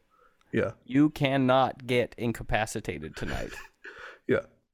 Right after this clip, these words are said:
Speaker 2: And
Speaker 1: It's,
Speaker 2: thankfully I didn't.
Speaker 1: yeah, I don't, I know people who go a lot, and it seems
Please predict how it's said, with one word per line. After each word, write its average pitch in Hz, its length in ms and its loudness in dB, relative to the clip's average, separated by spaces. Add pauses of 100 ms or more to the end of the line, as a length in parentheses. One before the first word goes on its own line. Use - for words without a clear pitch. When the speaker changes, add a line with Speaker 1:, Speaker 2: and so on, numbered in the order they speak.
(580)
Speaker 2:
And 131 180 6
Speaker 1:
It's, 113 80 -6
Speaker 2:
thankfully 190 320 0
I - 20 -4
didn't. 190 240 -6 (720)
Speaker 1:
yeah, 123 240 6
I 131 180 4
don't, 147 320 8 (560)
I 113 80 6
know 127 160 8
people 123 260 6
who 120 80 8
go 101 300 6
a - 20 6
lot, 101 440 4 (400)
and 87 580 -2 (640)
it 110 140 0
seems 95 380 0